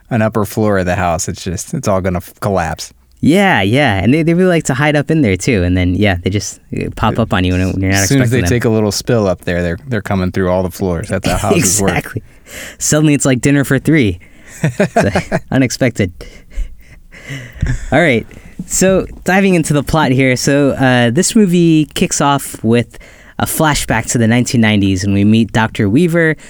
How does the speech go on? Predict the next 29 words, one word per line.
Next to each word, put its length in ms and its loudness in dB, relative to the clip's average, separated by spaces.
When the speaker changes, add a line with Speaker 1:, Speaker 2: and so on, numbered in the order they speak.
Speaker 2:
who's 220 2
this 160 0
doctor 300 0
in 120 2
a 60 0
lab, 380 0
and 400 0
she's 220 0
explaining 600 2
that 160 0
they're 140 2
doing 200 2
this 240 -2
conducting, 880 2
uh, 100 2
they're, 140 2
they're 460 -2
doing 180 2
an 40 4
experiment 720 2
on 400 0
a 60 0
patient 380 -2
named 220 -2
Gabriel. 540 2
We 480 4
hear 440 2
a 80 -2
commotion, 840 2